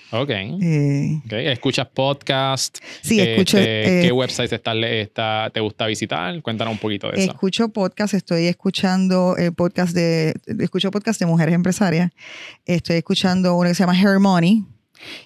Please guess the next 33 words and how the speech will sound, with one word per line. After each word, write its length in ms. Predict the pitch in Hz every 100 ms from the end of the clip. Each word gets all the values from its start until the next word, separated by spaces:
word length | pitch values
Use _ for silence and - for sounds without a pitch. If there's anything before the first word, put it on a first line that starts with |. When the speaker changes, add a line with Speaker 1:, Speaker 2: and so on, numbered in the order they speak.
| _
Speaker 2:
Y 120 | 180
también 280 | 170 165 160
estoy 180 | 170 185
escuchando 580 | - 185 190 175 180 180
uno 160 | 175
de 80 | 180
Wall 180 | 165 175
Street, 220 | - -
que 120 | 170
es 60 | 165
mi 160 | 190 170
favorito 320 | 170 160 175
hasta 180 | 175 180
ahora, 260 | 180 170 - - _
The 80 | 170
Wall 160 | 165 175
Street 260 | - 190
Journal, 460 | - 190 180 160 170 - - - -
eh, 500 | 185 170 160 156 151 147
so-, 160 | - -
sobre, 420 | 175 175 165 170
de 120 | 175
mujeres 400 | 175 170 175 175
también, 400 | - 175 175 170
eh, 280 | 170 165 147 -
se 160 | 165
llama, 420 | 156 156 170 165 -
eh, 160 | 160 156
Wealth, 420 | 175 180 180 - 175
um, 460 | 160 156 151 156 - - 294 -
Wealth 220 | 185 185
Woman. 460 | 220 214 175 175 202 - _ - - - _
Eh, 480 | 202 190 180 175